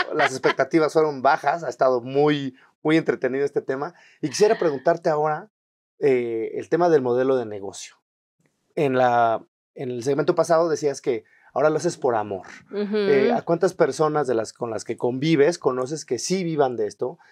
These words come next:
Speaker 2: y que lo hagan bien? ¿Es posible o es imposible? ¿Qué le dirás a la gente que quiere hacer esto?
Speaker 1: Es súper posible, ¿no? O sea, ahí tienes a un montón de comediantes que solo se dedican a hacer comedia.
Speaker 2: Ok.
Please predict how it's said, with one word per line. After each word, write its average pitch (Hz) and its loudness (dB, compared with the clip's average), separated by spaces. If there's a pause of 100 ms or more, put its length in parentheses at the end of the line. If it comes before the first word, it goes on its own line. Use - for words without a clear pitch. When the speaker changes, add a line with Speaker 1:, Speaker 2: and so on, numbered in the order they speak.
Speaker 2:
y 143 -4
que 143 4
lo 147 6
hagan 165 2
bien? 156 4
¿Es 127 -2
posible 165 0
o 110 2
es 107 -8
imposible? 131 -2 (300)
¿Qué 139 -2
le 139 4
dirás 131 0
a 131 -2
la 104 -4
gente 113 -8
que - -16
quiere 113 -6
hacer - -16
esto? - -20
Speaker 1:
Es 311 2
súper 349 2
posible, 170 -4 (100)
¿no? 233 -2
O 247 2
sea, 214 2
ahí 214 2
tienes 247 0
a 220 4
un 190 -2
montón 202 0
de 208 0
comediantes 180 -2
que 175 -6
solo 226 4
se 233 0
dedican 202 0
a 208 0
hacer 208 -4
comedia. 190 -8 (160)
Speaker 2:
Ok. 120 -4